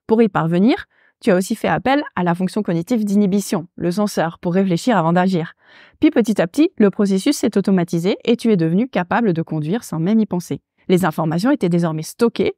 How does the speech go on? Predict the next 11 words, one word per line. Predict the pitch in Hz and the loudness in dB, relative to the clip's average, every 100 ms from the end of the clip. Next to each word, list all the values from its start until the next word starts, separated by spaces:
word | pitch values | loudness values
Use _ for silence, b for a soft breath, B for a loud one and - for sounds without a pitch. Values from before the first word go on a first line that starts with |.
| - | -6
dans | 175 247 | 0 0
ta | 285 196 | 2 0
mémoire | 170 180 226 _ | 2 0 -2 _
procédurale. | - 233 226 196 175 156 - - - | -2 0 0 0 0 -2 -6 -10 -2
Mais | 185 | 2
là, | 180 285 | 4 2
je | - - | -2 -6
te | |
parle | 175 202 | -4 -4
de | 160 | -4
conduite. | 151 180 185 214 - - | -4 -2 0 -2 -4 -20